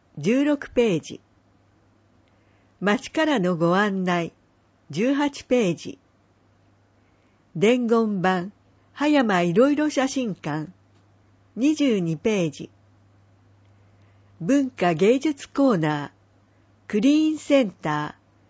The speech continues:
ー、消防本部ほか、二十六ページ。町長コラムほか、三十一ページ。暮らしの情報。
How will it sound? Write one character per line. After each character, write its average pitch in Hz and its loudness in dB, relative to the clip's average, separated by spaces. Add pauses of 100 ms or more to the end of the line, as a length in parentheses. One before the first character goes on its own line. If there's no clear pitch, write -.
(180)
ー、 - -18
消 294 4
防 311 0
本 285 0
部 151 -4 (120)
ほ 175 -4
か、 - -4 (800)
二 277 2
十 240 2
六 160 0
ペ 214 2
ー 143 -2
ジ。 - -16 (1700)
町 294 2
長 185 2
コ - 2
ラ 202 2
ム 156 -6 (240)
ほ 190 -2
か、 208 -4 (640)
三 294 0
十 190 2
一 156 -6
ペ 233 2
ー 156 -2
ジ。 - -14 (2250)
暮 226 4
ら 294 0
し 277 -6
の 277 4
情 190 4
報。 180 0